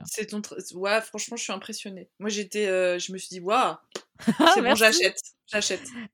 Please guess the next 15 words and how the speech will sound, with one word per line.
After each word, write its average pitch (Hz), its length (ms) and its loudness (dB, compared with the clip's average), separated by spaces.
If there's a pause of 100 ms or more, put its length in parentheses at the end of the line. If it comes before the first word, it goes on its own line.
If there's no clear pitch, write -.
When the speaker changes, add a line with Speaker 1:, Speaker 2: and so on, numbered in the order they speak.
(140)
Speaker 2:
Euh, 196 320 10
mais 202 100 6
j'a-, 190 200 6
moi, 214 140 8
j'adore 196 960 6
la 170 140 0
trilogie 180 360 0
des 185 80 4
Hunger 170 260 0
Games. 160 240 -4 (1040)
On - 40 -2
en 160 60 0
a 151 100 2
déjà 185 240 6
parlé. 170 260 0